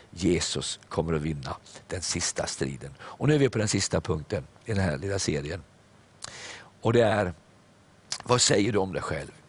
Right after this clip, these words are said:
Jo, vi är nya skapelser. Vi är rättfärdiga. Vi är Guds barn. Vi är Guds arvingar. Vi är Guds husfolk. Vi är hela genom hans år. Och vi är ett konungsligt prästerskap. Och den sista då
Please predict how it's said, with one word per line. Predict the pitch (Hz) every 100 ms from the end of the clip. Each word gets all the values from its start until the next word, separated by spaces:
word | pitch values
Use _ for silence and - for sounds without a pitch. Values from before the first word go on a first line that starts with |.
| -
Jo, | 120 101
vi | 98 104
är | 90
nya | 92 78
skapelser. | - 85 76 80 - - 73 - - - - - - -
Vi | 104
är | 95
rättfärdiga. | 85 - 80 76 87 95 80 - - - -
Vi | 87
är | 85
Guds | 87 82 -
barn. | 90 71 65
Vi |
är | 110
Guds | 117 113
arvingar. | 139 104 85 76 71 65 -
Vi | 101
är |
Guds | 101 92 -
husfolk. | 90 80 - - 58 - - - - -
Vi | 175
är |
hela | 147 202 160 127
genom | 135
hans | 123 120 104
år. | 98 -
Och | 131
vi |
är | 131
ett | -
konungsligt | - 113 117 95 - -
prästerskap. | 98 82 98 - - - - - - -
Och | 131
den | 113
sista | 107 120 - - 95
då | 90